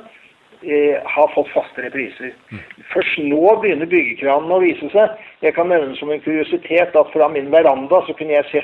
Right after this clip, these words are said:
Speaker 1: sytten byggekraner når det var på topp
Speaker 2: <laughs>
Speaker 1: i to tusen og syv. Siden den gang så har det vært null, og først i år så har det kommet opp fire byggekraner som jeg nå kan se.
Speaker 2: Da har du en fantastisk indikator der, ja, på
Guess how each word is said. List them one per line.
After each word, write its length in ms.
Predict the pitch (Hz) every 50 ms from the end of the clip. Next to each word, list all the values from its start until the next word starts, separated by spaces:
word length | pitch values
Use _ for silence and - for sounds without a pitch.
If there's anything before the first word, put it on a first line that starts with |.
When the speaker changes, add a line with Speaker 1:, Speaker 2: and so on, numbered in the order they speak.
| - -
Speaker 1:
sytten 440 | - - - _ _ _ 139 143 147
byggekraner 720 | 151 170 160 113 104 101 - 131 139 131 131 143 175 190 180 - - - - 165 123 -
når 60 | 147 143
det 100 | 151 151
var 120 | 131 -
på 120 | - 131 120
topp 220 | - - - - 113 - - - - - -
Speaker 2:
<laughs> 280 | - - - - 147
Speaker 1:
i 60 | 156 156 -
to 160 | - 147 147 -
tusen 240 | - 143 - 139 147 147
og 80 | 139 - -
syv. 360 | - 135 131 139 135 120 - - - _ _ - - - - - - - _ _ _ _ _ -
Siden 300 | - 190 156 147 175 175
den 180 | 151 147 143 139
gang 140 | 160 175 160
så 80 | - 170
har 80 | 160
det 120 | 165 160 160
vært 80 | 160 156
null, 480 | 139 143 151 190 233 277 294 311 - - - - _ _ _ _ _ _ _ _ _ _ - - - _ -
og 140 | 160 170 -
først 280 | - 160 156 - - -
i 100 | 180 196 - - -
år 400 | 165 165 185 202 214 214 196 165 -
så 120 | - - 170
har 60 | 160
det 100 | - -
kommet 280 | - 180 147 127 117 127
opp 100 | 147 - - -
fire 360 | - 180 151 131 120 113 127 139
byggekraner 600 | 156 160 139 113 107 - - 135 123 123 131 127
som 140 | - 139 143 143
jeg 60 | 135
nå 140 | 135 120 110
kan 160 | - 127 123 110
se. 120 | - 120 113 110 - - -
Speaker 2:
Da 80 | -
har 40 | 117
du 80 | 120 127
en 140 | 127 - 147
fantastisk 480 | - - 131 - - - 131 120 - 143
indikator 560 | 135 131 139 - 127 110 104 _ - 123 120
der, 220 | 113 113 120 127
ja, 60 | 120
på 180 | 113 - 123 120